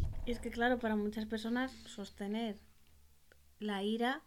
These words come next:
es muy difícil. Entonces, bienvenida sea las consecuencias lógicas.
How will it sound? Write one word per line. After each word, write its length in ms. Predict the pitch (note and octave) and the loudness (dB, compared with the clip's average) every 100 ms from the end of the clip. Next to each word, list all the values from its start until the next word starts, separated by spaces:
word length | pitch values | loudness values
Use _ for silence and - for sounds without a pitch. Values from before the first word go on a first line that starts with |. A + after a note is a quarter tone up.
| - | 0
es 120 | B3 | 2
muy 180 | C4 C#4 | 4 2
difícil. 500 | G3+ A3 B3 D4 C4 | -2 -4 -4 -6 -6
Entonces, 360 | - G#3 G#3+ A#3+ | -6 -2 0 2
bienvenida 560 | A#3+ G#3+ G3+ G3 G3+ G#3 | 2 0 0 -2 -2 -2
sea 140 | C4 | -4
las 140 | C#4 C4+ | -4 -6
consecuencias 580 | C#4+ C#4 C4 A#3 G#3+ G3+ | -8 -6 -6 -6 -6 -6
lógicas. 600 | G#3+ A3 B3+ A3+ G3 | -8 -8 -10 -10 -10